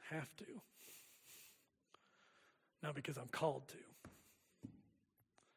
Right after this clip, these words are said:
So we end up doing this. And I don't know what your answer is or which one you'd pick out or which two, but we're divided and we're pledged and we're pulled by commitments.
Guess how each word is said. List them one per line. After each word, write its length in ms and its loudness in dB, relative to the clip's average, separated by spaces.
So 140 0
we 100 12
end 140 12
up 220 12
doing 360 10
this. 480 -8
And 80 12
I 40 12
don't 100 12
know 80 12
what 240 12
your 100 12
answer 400 12
is 260 12
or 60 6
which 240 8
one 160 10
you'd 180 6
pick 200 6
out 200 12
or 40 8
which 300 6
two, 400 8
but 120 8
we're 120 12
divided 600 12
and 120 6
we're 80 8
pledged 560 12
and 120 8
we're 80 6
pulled 480 10
by 160 10
commitments. 840 2